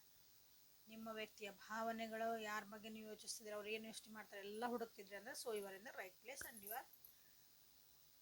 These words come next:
you will get it here everything. Okay, so let us start the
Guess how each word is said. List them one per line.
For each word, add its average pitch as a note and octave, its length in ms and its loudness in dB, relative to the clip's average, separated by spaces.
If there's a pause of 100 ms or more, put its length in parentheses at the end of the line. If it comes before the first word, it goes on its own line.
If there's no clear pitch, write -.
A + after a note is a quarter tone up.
(2750)
you B3+ 100 2
will B3 140 4
get B3+ 220 8
it C4 140 -6
here G#3 200 -4
everything. E3 240 -12 (260)
Okay, - 340 -6 (180)
so - 200 -8 (920)
let G#3 200 -8
us A3 140 0
start F#3+ 300 0
the D#4 120 0